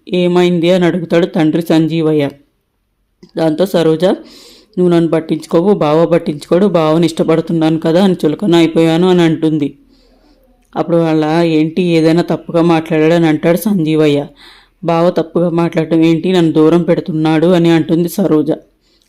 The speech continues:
"అది మంచిదే కదా, వాడిని వదిలేసి వాడికంటే అందగాడిని డబ్బులోని తీస్-, డబ్బులున్నోడిని తీసుకొస్తాను" అని అంటాడు వాళ్ళ నాన్న. ఆ మాటతో సరోజ, "డబ్బు అందం కాదు, బావలాంటి గుణం ఉన్నవాడిని తీసుకొస్తావా?" అని అంటుంది సరోజ. "ఎందుకు వచ్చిన గుణం? ఆ గుణమే వాడిని అలా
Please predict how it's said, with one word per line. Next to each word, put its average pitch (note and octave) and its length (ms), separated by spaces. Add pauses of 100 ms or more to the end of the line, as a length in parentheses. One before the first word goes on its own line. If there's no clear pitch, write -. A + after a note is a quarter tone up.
"అది E3+ 120
మంచిదే D#3+ 420
కదా, E3+ 220
వాడిని F3 280
వదిలేసి E3 480
వాడికంటే D#3+ 420
అందగాడిని D#3+ 500
డబ్బులోని D#3+ 480
తీస్-, - 400
డబ్బులున్నోడిని E3 580
తీసుకొస్తాను" F3+ 880 (840)
అని F#3 140
అంటాడు D#3+ 300
వాళ్ళ F3 180
నాన్న. D3+ 300 (520)
ఆ E3 80
మాటతో D#3+ 380
సరోజ, E3 380
"డబ్బు D#3+ 380
అందం D#3+ 320
కాదు, E3 320
బావలాంటి D#3 640
గుణం D#3 180
ఉన్నవాడిని D#3+ 420
తీసుకొస్తావా?" D#3 680
అని D#3 100
అంటుంది D#3 380
సరోజ. D#3 360 (640)
"ఎందుకు E3 300
వచ్చిన F3+ 260
గుణం? F3 440 (360)
ఆ E3+ 60
గుణమే F3 380
వాడిని F3 300
అలా E3 160